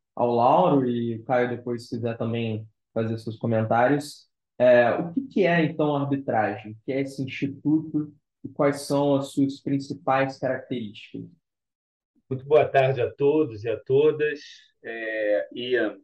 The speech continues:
Speaker 2: é um prazer, ah, compartilhar com você e com o meu amigo Caio Machado esse podcast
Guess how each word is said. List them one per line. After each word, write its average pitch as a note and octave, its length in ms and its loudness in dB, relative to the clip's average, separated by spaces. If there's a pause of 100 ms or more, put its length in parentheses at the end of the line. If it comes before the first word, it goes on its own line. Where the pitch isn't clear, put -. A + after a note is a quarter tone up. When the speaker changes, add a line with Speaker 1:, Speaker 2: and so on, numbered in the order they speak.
(160)
Speaker 2:
é A2 80 -8
um A#2 140 -6
prazer, A#2 680 -2 (320)
ah, G2+ 560 -4 (360)
compartilhar G#2 1040 0
com G2 220 -4
você G2 400 -2
e A2 160 4
com F#2+ 480 -6 (580)
o F#2+ 120 -4
meu F#2+ 180 2
amigo F#2+ 400 2
Caio F#2+ 340 0
Machado F#2 880 -2 (480)
esse F#2+ 500 -6
podcast G#2 1080 -2